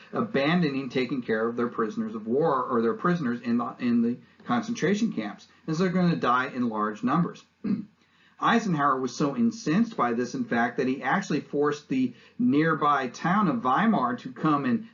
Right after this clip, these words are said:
every adult citizen had to tour this plant, and he forced them to clean it up as well,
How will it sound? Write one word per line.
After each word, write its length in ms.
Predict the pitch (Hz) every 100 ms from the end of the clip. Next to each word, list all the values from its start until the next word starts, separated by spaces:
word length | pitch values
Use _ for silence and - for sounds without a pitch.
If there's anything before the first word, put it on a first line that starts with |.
| -
every 300 | 147 170 147
adult 320 | 123 147 147
citizen 340 | 196 208 170
had 200 | 139 127
to 100 | 139
tour 400 | - - 170 190
this 220 | 170 147
plant, 420 | - - 202 190 - -
and 100 | 160
he 120 | 147
forced 440 | 135 - 175 175 -
them 160 | 139
to 60 | 123
clean 260 | - 139
it 100 | 120
up 260 | 147 233 -
as 140 | 104
well, 380 | 117 160 208 -